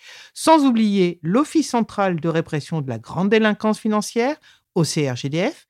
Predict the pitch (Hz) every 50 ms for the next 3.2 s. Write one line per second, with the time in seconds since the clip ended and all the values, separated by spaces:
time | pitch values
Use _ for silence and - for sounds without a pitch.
0 | - 220 226 196 175 156 147 147 165 170 170 156 151 151 147 139 - 165 151 139
1 | 131 120 110 117 139 190 202 190 - 196 151 - 135 - 117 117 117 120 127 170
2 | 220 247 - - - - 131 139 143 180 185 175 156 139 123 120 120 123 117 139
3 | 147 185 240 359